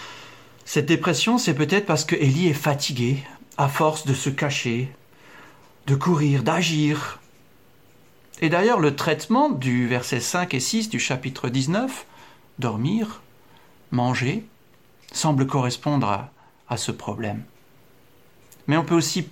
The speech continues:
voir qu'Élie ne, n'a plus l'œuvre de Dieu devant ses yeux.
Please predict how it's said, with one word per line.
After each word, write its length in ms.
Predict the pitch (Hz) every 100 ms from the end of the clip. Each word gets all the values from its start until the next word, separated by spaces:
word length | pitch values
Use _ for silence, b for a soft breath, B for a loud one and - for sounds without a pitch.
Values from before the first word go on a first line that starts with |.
| - _ _ _ _ _ _ _ -
voir 340 | 127 147 175
qu'Élie 340 | - 135 139 160
ne, 200 | 139 135 135 B B B B B B B B B B B - 143
n'a 140 | 139
plus 240 | 139 208
l'œuvre 400 | 175 190 190 147
de 140 | 135 120
Dieu 240 | 110 131
devant 280 | 127 117 113
ses 300 | - 120 113
yeux. 140 | 117